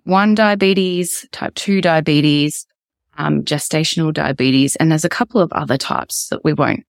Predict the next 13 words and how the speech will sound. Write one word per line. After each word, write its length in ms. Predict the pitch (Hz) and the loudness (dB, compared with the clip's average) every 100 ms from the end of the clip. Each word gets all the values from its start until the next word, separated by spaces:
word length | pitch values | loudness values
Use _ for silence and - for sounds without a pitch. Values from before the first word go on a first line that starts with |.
| _ | _
sort 200 | - 147 | -4 -2
of 180 | 92 - _ _ _ _ _ - | -2 -8 _ _ _ _ _ -2
go 160 | 165 | 2
into 300 | 147 139 - | 2 0 -2
too 280 | - - 175 | -4 -2 0
much 240 | 139 - | 0 -2
here, 160 | - 131 | -2 0
but 140 | 135 | 0
they're 120 | 196 185 | 0 0
the 80 | |
main 440 | 175 151 131 135 - - - | 2 0 2 2 0 -6 -8
three. 540 | 160 143 - - 190 _ - - _ _ | -2 -2 -2 -6 -8 _ -20 -20 _ _
Um, 580 | 165 160 156 151 139 | -4 -2 0 0 0